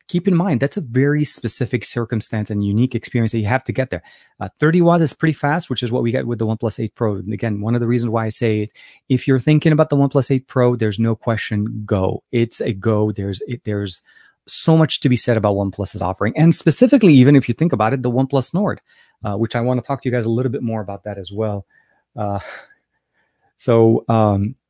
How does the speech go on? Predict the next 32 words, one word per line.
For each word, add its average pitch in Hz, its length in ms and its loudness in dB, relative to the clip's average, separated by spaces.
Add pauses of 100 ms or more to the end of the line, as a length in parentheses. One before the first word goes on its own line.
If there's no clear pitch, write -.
(460)
so 143 160 0
hi, 131 340 2
hi 147 240 2
from 175 180 -2
India. 135 360 4
The 120 100 0
OnePlus 170 400 0
Nord 143 260 2
twelve 135 260 -2
gigabyte, 107 520 -4
but 120 140 -4
my 120 120 -2
friend 156 540 -2
is 113 160 -2
saying 123 240 0
that 107 120 0
the 117 140 -6
eight 139 180 0
gigabyte 113 400 -2
is 107 200 -6
good. 131 400 0 (400)
So - 160 -2
what 131 180 2
should 139 140 -4
I 117 140 2
do? 98 340 -10
Okay, 110 260 -2
so 135 220 2
this 165 240 2
is, 170 180 4
uh, 127 140 -2
Papa, 143 400 2